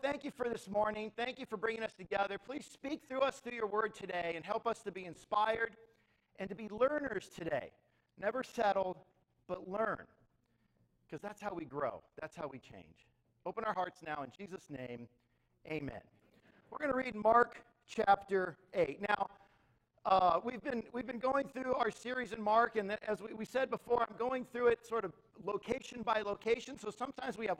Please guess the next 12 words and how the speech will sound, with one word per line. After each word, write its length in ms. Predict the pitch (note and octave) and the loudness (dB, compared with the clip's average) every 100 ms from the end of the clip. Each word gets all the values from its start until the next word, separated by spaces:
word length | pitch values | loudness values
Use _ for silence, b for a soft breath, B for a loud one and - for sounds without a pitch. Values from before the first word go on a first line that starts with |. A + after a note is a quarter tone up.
| F#3+ | 0
long 200 | A#3+ B3+ | 0 0
passages, 600 | A3+ A#3+ G#3 G3 B3+ - b b b | 0 0 0 -6 -6 -8 b b b
sometimes 460 | - A3 G#3+ A#3 A3+ | -4 -4 0 0 2
we 80 | B3 | 2
have 100 | A3+ | 0
short 260 | B3+ C#4 | 2 2
passages, 480 | G#3+ G3+ F3 D3 D#3 | 4 4 4 -2 -6
'cause 180 | - G#3 | 0 0
we're 120 | G#3 | 0
just 240 | G3 B3 - | -4 -6 -8
doing 280 | B3+ A#3+ | -8 -8
snippets 580 | G3 A#3 C#4 A#3 G#3+ - | -8 -2 0 2 -2 -4